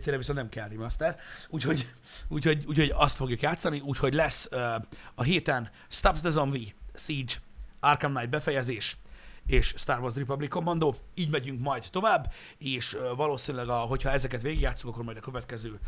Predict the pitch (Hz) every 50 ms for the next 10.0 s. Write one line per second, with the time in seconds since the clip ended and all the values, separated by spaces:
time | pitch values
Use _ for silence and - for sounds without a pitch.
0 | - - - - - 120 110 110 113 127 127 123 120 117 113 110 107 107 - -
1 | - 117 110 110 113 107 107 104 - 113 104 101 101 110 123 120 110 120 117 110
2 | 107 104 95 - - - - - - - - 113 110 107 107 107 107 101 - -
3 | - _ _ - - - - - 127 120 120 120 110 101 - - 117 - 117 -
4 | 120 120 113 - 117 107 - - - 120 117 113 110 98 - - - 110 101 98
5 | 104 104 104 - - 123 117 123 117 104 - - - - - - - - 156 143
6 | 165 151 - - - 170 170 143 156 139 131 127 - - 165 165 156 - - 170
7 | 156 147 143 131 131 120 117 127 165 165 151 156 147 135 135 151 170 190 151 131
8 | 143 131 180 240 202 - - - 147 127 - 135 131 - 170 151 - - 143 135
9 | 131 123 139 131 - - 131 - 127 117 113 120 123 156 165 156 - 294 269 190